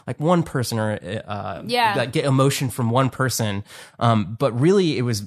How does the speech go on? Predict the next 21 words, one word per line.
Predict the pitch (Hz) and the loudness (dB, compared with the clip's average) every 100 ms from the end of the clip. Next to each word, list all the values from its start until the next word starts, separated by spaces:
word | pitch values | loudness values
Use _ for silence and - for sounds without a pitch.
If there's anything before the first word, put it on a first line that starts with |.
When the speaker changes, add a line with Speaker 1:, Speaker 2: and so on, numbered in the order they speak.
| - | -6
Speaker 1:
more | 113 127 123 | 0 2 2
just | 110 - | 0 -2
a, | 117 104 104 - | -2 -2 -6 -10
a | 117 | -10
piece | 110 135 123 | -6 -4 -4
to, | - 110 | -4 -6
like, | 101 - _ | -8 -12 _
"I | - 131 | -6 0
wanna | 147 123 | 2 0
put | 139 120 | -2 -2
this | 113 | 0
out | 110 107 110 | 0 0 -2
there," | 101 101 - | -2 -4 -4
and | 107 | -4
I | |
did | 101 127 107 | -4 -2 -2
it. | 98 - - _ 208 | -2 -8 -20 _ -12
Speaker 2:
Mm-hmm. | 208 190 175 - | -10 -12 -12 -2
Speaker 1:
And | 127 123 117 - _ _ _ - | 0 2 -2 -8 _ _ _ 0
in | 139 | 2
result, | 127 107 131 135 110 - | 2 2 6 8 6 2